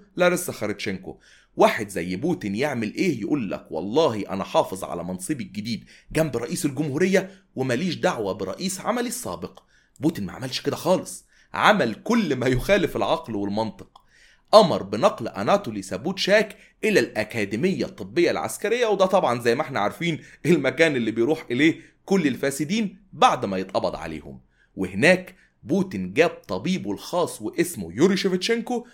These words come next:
وقال له: "والله انت مش بس هتعالج الراجل ده اللي هو اصلًا مش تعبان، انت بس وظيفتك انك تضرب تقارير طبية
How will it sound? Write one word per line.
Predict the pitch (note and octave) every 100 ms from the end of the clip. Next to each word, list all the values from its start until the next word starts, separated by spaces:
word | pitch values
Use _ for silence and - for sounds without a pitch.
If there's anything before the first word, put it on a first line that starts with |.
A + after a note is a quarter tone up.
| _
وقال | - - F#3+ A#2+
له: |
"والله | F#2+ G2+ C3+ E3+ D#3+ -
انت | A#2+ A#2
مش | G#2+ G#2+
بس | D3 G3 A#2
هتعالج | G2 F#2 A#2+ D3 G#2 G2+
الراجل | G#2+ C3+ A#2 G#2
ده | D3+ -
اللي | A2+
هو | A#2+
اصلًا | B2+ - F#2
مش | F#2
تعبان، | G#2+ G2 C#3+ D3+ A#2+ - - -
انت | C#3+ C3+
بس | B2 G3+ -
وظيفتك | G#2 A#2 G3 - -
انك | A2 G2 F#2
تضرب | - F#3+ A2+ G2 -
تقارير | G#2 - G2 G#2+ E3 B2
طبية | - B2 A#2 G3 G#3 G#3